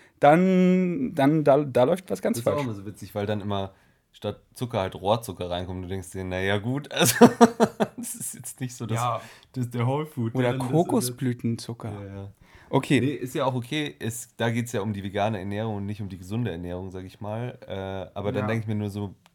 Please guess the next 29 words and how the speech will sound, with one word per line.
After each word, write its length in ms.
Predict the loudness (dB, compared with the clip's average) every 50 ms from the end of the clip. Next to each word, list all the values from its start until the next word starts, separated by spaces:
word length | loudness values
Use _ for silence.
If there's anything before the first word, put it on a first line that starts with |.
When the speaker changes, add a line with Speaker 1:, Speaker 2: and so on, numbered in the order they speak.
| _ _ -6
Speaker 2:
paar 180 | -4 -4 -4
Rezepte, 360 | -4 -6 -6 -8 -8 -8 -10 -10
denk 200 | -8 -8 -8 -8
ich 60 | -10
mir, 220 | -8 -8 -6 -8 -8
„Das 180 | -10 -12 -10
sieht 160 | -10 -8 -6
mega 260 | -4 -4 -2 0 0 0
lecker 300 | -2 -2 -2 -2 -2 -2
aus, 180 | -2 -4 -6
aber 80 | -8 -10
das 140 | -12 -12 -12
würde 100 | -12 -12
ich 60 | -10
trotzdem 280 | -10 -12 -10 -10 -12
nicht 140 | -12 -12 -10
nachmachen.“ 480 | -10 -10 -10 -12 -12 -14 -14 -14 -14 -8 -4
Speaker 1:
Und 80 | -2 0
man 120 | 0 0
kann's 240 | 0 0 0 0 0
halt 100 | -2 -4
auch 120 | -4 -4 -2
gesund 560 | -4 -4 -2 0 2 2 4 4 2 2 0
machen, 240 | -4 -4 -2 -2 -2
dass 100 | -2 -2
es 120 | -2 -6 -8
fast 280 | -4 -4 -4 -4 -2
genauso 380 | -2 0 2 4 4 2 2 -4
schmeckt. 400 | -10 -10 -12 -12 -12 -14 -18